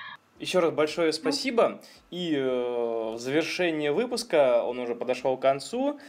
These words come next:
Speaker 1: А, ну, что сказать, можно пожелать всем, а, слушателям Ивент Кухни «Газпром» в партнеры, <laughs> чтобы накачали все мышцу до такого уровня, что можно было привлекать крупных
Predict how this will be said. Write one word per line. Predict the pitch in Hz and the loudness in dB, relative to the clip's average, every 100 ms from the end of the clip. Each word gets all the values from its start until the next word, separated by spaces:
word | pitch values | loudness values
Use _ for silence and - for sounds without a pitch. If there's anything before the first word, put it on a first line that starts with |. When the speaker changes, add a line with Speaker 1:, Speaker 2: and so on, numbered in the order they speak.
| - - _ - | -20 -20 _ 0
Speaker 1:
А, | 120 117 113 | 2 2 0
ну, | 156 160 123 | -2 -6 -6
что | - | -6
сказать, | 156 143 120 | 0 0 2
можно | 139 156 156 135 | 0 0 0 -2
пожелать | - 165 151 185 170 | 2 2 4 4 2
всем, | - - 165 143 | 0 0 0 2
а, | 117 135 | 0 -2
слушателям | - 175 180 - 147 143 143 | -2 -2 -2 -6 -4 -2 2
Ивент | 156 151 | 0 -2
Кухни | - 170 - 151 135 123 120 | -4 -6 -4 -4 -2 0 -2
«Газпром» | 123 160 160 180 180 156 | 4 4 4 0 0 0
в | - | 2
партнеры, | 160 - 247 254 151 104 - 170 - 147 - _ - | 2 2 0 2 2 0 -4 -4 -4 -8 -10 _ -14
<laughs> | 240 262 240 226 180 - | -12 -10 -10 -12 -12 -12
чтобы | - 151 143 | 0 2 2
накачали | 151 156 170 208 170 | 0 0 0 2 2
все | 156 165 | 0 -2
мышцу | 160 151 - - 170 135 | 0 -2 -4 -4 -2 -2
до | 123 | -4
такого | 147 147 156 | 0 2 2
уровня, | 156 139 127 | 0 -4 -6
что | 143 | -4
можно | 139 135 135 | -2 -2 -2
было | 131 127 | -2 -2
привлекать | 131 127 - 131 120 - | -4 -4 0 0 -2 -8
крупных | - 160 160 127 | -2 -2 0 -6